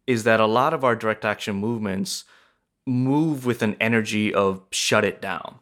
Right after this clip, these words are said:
right? Like, we're here to shut things down. And I believe in the critical need for even more militant forms of nonviolent direct action than we're used to seeing.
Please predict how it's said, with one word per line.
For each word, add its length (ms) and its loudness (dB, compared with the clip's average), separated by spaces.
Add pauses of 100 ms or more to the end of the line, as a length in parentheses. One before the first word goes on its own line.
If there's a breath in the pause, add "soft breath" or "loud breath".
(240)
right? 180 -4
Like, 220 0
we're 100 2
here 280 2
to 80 0
shut 280 -4
things 240 -6
down. 440 -2 (720 soft breath)
And 480 0 (760)
I 140 4
believe 880 -2
in 220 2
the 440 -2 (400)
critical 680 0
need 640 2
for 340 0
even 320 0
more 440 2
militant 480 0
forms 360 0
of 100 0
nonviolent 500 0
direct 220 -6
action 360 -4
than 200 0
we're 100 0
used 280 -4
to 60 -6
seeing. 600 -2